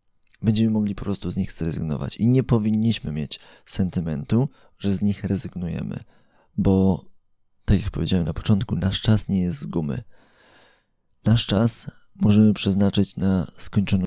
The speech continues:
liczbę aktywności. Upewnijmy się, że te aktywności, które robimy,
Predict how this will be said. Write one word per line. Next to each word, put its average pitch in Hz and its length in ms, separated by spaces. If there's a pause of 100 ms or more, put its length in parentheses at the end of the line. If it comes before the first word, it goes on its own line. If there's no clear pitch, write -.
liczbę 80 500
aktywności. - 640 (460)
Upewnijmy 107 680
się, 107 340 (840)
że 95 200
te 117 220
aktywności, 98 840 (600)
które 95 300
robimy, 95 500